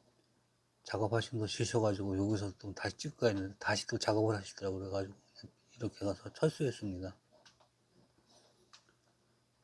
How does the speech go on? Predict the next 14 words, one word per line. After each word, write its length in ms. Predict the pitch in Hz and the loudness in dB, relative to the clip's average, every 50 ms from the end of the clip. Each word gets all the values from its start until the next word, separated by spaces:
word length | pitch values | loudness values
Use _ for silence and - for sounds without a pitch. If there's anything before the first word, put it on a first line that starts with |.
| _ _ _ _ _ _ _ _ - | _ _ _ _ _ _ _ _ -8
그 140 | 170 160 - | -8 -8 -8
집에 260 | - - - - - | -8 -14 -10 0 2
와가지고 480 | 143 139 139 135 135 135 131 123 - 127 | 2 2 4 2 2 2 0 -2 -4 -8
뭐 400 | 120 123 123 123 123 127 123 127 | -8 -8 -8 -8 -8 -8 -6 -4
이것저것 420 | 127 135 127 - - 135 123 117 | 0 0 -2 0 0 -2 -2 -2
보다가 600 | - - 131 120 117 117 110 117 113 113 107 - - | -4 -6 -10 -8 -8 -4 -2 -2 -2 -2 -4 -6 -10
씨씨티비, 800 | - - - 160 156 - - - 143 127 113 107 104 101 98 - - _ _ _ _ _ _ _ | -14 -14 -6 -4 -4 -4 0 0 2 4 4 4 4 2 -2 -6 -10 _ _ _ _ _ _ _
케이비에스 500 | - - 139 127 127 123 - - - _ | -2 0 2 4 4 2 0 -2 -12 _
게 220 | - 117 104 101 | -2 -2 -2 -2
그 220 | - 113 104 98 - _ _ _ _ _ _ | -2 -2 -2 -2 -4 _ _ _ _ _ _
있길래 720 | - 107 - - 123 110 101 98 95 92 98 98 98 - - _ _ _ _ _ _ _ _ _ _ _ _ _ _ _ _ _ _ _ _ _ _ _ _ | -18 -18 -8 -4 -2 -2 0 0 0 0 0 -2 -4 -8 -12 _ _ _ _ _ _ _ _ _ _ _ _ _ _ _ _ _ _ _ _ _ _ _ _
그 140 | - 113 107 | -6 -2 0
옛날에 400 | 107 107 107 110 107 98 98 95 | 2 4 6 6 6 4 4 2
그냥 360 | 104 101 101 98 98 92 | 2 2 2 0 -2 -4